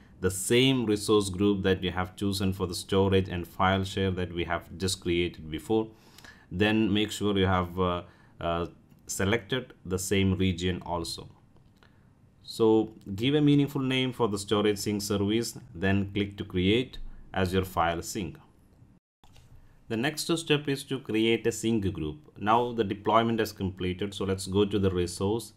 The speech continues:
that is our Azure File Sync. Uh, we named it Windows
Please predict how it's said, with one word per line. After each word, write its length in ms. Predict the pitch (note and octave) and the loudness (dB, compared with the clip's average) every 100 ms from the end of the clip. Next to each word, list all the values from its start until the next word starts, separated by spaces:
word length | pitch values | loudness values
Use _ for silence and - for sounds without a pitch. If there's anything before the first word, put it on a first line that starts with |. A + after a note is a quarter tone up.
| _ _ - | _ _ -6
that 120 | F#2+ | 0
is 140 | F#2 F2+ | 0 0
our 320 | F2+ F2+ F2 - - | 0 -2 -6 -12 -6
Azure 360 | F#2 F2+ F#2+ | -4 0 0
File 460 | F#2+ - F#2 G2 F#2 - | -2 0 2 2 -2 -8
Sync. 500 | - G2+ A2 A#2+ - - _ _ _ - | -8 -4 -4 -6 -12 -20 _ _ _ -8
Uh, 200 | E2+ E2 | -6 -4
we 100 | F2 | -2
named 300 | F#2 F#2+ F#2 | 2 2 2
it 180 | F2+ - | -2 -6
Windows 480 | F2+ F#2 F2+ F#2+ F#2 | -4 -2 2 2 2